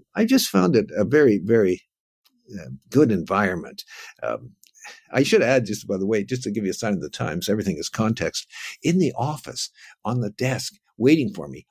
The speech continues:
was an ashtray. <laughs> That's the sign of the times. Unbelievable. Smoking still all over the place. I didn't smoke,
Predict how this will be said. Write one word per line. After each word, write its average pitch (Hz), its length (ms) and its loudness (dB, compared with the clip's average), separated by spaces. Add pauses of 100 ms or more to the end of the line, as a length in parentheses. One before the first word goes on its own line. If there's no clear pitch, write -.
was 107 260 -2
an 110 100 -6
ashtray. 127 720 -4 (640)
<laughs> - 0 - (140)
That's 190 260 2
the 113 140 -10
sign 120 300 -2
of 98 80 -4
the 101 100 -6
times. 110 480 -6 (480)
Unbelievable. 110 920 4 (120)
Smoking 120 540 0
still 101 400 -4
all 107 240 0
over 101 120 -2
the 82 100 -8 (100)
place. 90 200 -4
I - 140 -4
didn't 73 260 -6
smoke, - 400 -8